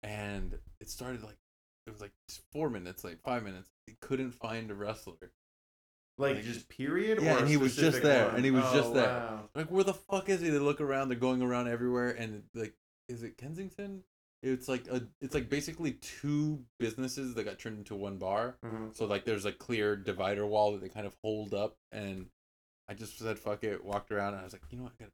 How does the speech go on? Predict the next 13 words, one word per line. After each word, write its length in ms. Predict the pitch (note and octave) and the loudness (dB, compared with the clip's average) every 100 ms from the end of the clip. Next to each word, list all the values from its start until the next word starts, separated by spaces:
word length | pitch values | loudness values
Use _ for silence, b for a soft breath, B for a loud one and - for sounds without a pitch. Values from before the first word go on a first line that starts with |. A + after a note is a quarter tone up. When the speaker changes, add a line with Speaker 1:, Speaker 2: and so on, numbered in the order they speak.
| _ | _
Speaker 1:
piss 100 | - _ _ - | -20 _ _ -18
bad." 180 | C#2 - | -18 -14
Went 120 | G#2 G#2 | -14 -12
to 60 | |
the 100 | G2+ | -8
bathroom, 540 | G2 G2+ G#2+ G2 F#2+ G2 _ _ _ _ _ _ | -4 -2 -2 -6 -8 -12 _ _ _ _ _ _
opened 300 | B2 B2 B2 | 0 2 -2
the 60 | G#2+ | 2
door 340 | A2 A2+ A#2+ | 4 6 4
'cause 160 | A#2 G2+ | 2 -2
it 120 | G2+ | -2
wasn't 320 | G#2 G#2 F#2+ | -2 -2 -4
locked 420 | F#2+ G2+ A#2+ - | 0 2 0 -4